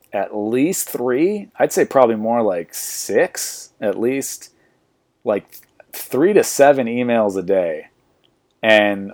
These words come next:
a lot of them are political. Some of them aren't. Some of them are like, "Hey, there's a cool video," or, like, "Here's the volcano erupting," and whatever, or, "Here's,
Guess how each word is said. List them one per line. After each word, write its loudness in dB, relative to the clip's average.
a 2
lot 8
of 4
them 4
are 2
political. 0
Some 2
of 2
them 2
aren't. 2
Some 0
of -2
them 2
are 0
like, 0
"Hey, 4
there's 4
a -2
cool 0
video," 2
or, 0
like, -4
"Here's -2
the -10
volcano -4
erupting," -4
and -14
whatever, -4
or, -8
"Here's, -6